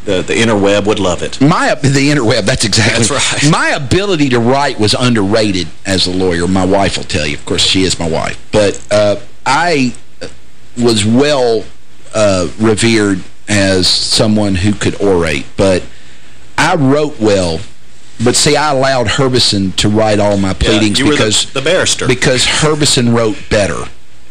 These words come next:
Speaker 1: And
Speaker 2: than I. That's why I had him write pleadings, was 'cause he wrote better than I. Uh, but my wife will tell you that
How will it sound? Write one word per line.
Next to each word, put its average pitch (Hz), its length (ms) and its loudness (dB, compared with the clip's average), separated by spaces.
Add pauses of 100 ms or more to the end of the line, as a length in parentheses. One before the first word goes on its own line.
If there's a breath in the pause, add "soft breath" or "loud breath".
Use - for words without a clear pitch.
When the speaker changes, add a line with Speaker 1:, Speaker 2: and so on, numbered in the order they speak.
(120)
Speaker 1:
And 101 140 -4
Speaker 2:
than 101 180 2
I. 80 340 -2 (360 loud breath)
That's 117 280 0
why 95 480 0 (200)
I 92 140 2
had 95 340 2
him 92 280 2
write 90 280 0 (100)
pleadings, 90 480 2
was 90 100 -2
'cause - 200 0
he 107 100 2
wrote 98 340 0
better 127 280 2
than 85 160 -2
I. 76 340 -4 (880 loud breath)
Uh, 101 200 4
but 117 340 -2
my 113 320 2 (180)
wife 143 380 0
will 113 100 0
tell 104 260 2
you 104 260 2
that 101 180 0